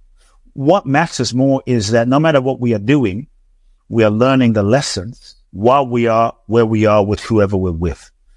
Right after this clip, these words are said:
Because so long as we're learning the lessons, whether you're a grocery store checkout person, whether you're C E O, whether you're a salesperson, so long as, and those are just jo-,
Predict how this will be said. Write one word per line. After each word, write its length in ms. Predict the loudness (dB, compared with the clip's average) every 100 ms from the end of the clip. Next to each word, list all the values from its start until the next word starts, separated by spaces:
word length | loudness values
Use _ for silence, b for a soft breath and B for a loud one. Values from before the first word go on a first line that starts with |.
| _
Because 240 | -6 -4 -2
so 100 | -2
long 240 | 0 0
as 120 | -2
we're 180 | 0 0
learning 480 | 2 0 0 0 0
the 100 | 0
lessons, 460 | 2 0 -2 -12 -16 _ _
whether 220 | -6 -2
you're 100 | -2
a 40 | 0
grocery 320 | -2 -2 -6
store 300 | -4 -4 -4
checkout 460 | -4 -4 -2 -6 -4
person, 280 | -6 -4
whether 180 | -4 -2
you're 120 | -2
C 400 | -4 0 0 0
E 60 | -2
O, 280 | 0 0 -4 _ _ -4
whether 240 | -2 0
you're 160 | 0 0
a 20 |
salesperson, 640 | 0 -2 -2 -6 -8 -10 _ _
so 180 | -14 -6
long 240 | -2 0 -2
as, 100 | -4 -10 -12 -12 -12 -6
and 120 | 0
those 240 | 0 0
are 60 | -4
just 300 | -4 -6 -4
jo-, 180 | -4